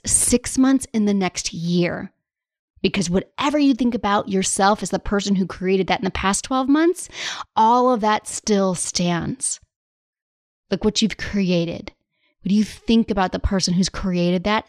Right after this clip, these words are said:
That is you. There's literally no reason not to fully believe that about you as you think about where you're going in the future. All right, my friends, this is your work. This is your work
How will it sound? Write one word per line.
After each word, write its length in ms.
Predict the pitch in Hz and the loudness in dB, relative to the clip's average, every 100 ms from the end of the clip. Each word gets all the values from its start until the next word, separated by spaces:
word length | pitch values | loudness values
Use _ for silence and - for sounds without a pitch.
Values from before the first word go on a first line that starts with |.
| - | -4
That 240 | 196 220 - | -2 -2 0
is 240 | 214 214 180 | 0 0 -2
you. 680 | 165 175 208 196 160 - - _ _ _ _ _ _ _ | -2 2 4 4 0 -6 -14 _ _ _ _ _ _ _
There's 180 | - 190 | -4 -2
literally 320 | 220 226 220 | 0 0 2
no 560 | 214 226 254 254 254 254 | 2 2 4 4 4 0
reason 760 | 214 226 247 254 208 185 180 | -2 0 2 2 0 -2 0
not 240 | 208 220 - | 0 0 -2
to 80 | 180 | -6
fully 540 | - - 233 240 247 | -4 2 4 4 0
believe 400 | 208 202 208 214 | 0 0 0 0
that 160 | 220 214 | -2 -2
about 400 | 170 196 202 196 | -2 0 0 0
you 400 | 180 196 220 214 - - | -2 0 0 0 -6 -2
as 160 | 202 185 | 2 2
you 80 | |
think 380 | 185 - 254 233 | 0 0 2 2
about 260 | 247 - 185 | 2 0 0
where 160 | 185 | -2
you're 260 | 175 165 143 - | -2 -4 -6 -2
going 400 | 185 175 170 165 | 0 2 2 0
in 80 | |
the 80 | 170 | -4
future. 560 | - 170 170 - - - _ _ _ _ _ _ _ | -2 -2 0 -2 -4 -12 _ _ _ _ _ _ _
All 80 | 180 | -2
right, 240 | 175 180 | 0 0
my 140 | - 196 | 0 -2
friends, 600 | 226 220 240 247 - - _ _ _ _ - | 0 0 0 0 -4 -12 _ _ _ _ 2
this 320 | 220 220 - - | 4 4 2 -4
is 320 | 196 190 185 - | 0 0 -2 -6
your 440 | 180 185 190 190 | -2 0 0 -2
work. 600 | 185 180 214 220 - - - _ - | -4 0 0 0 -4 -20 -20 _ -8
This 140 | 254 | -2
is 140 | 277 240 | 0 0
your 120 | 277 | 2
work 280 | 269 254 | 2 2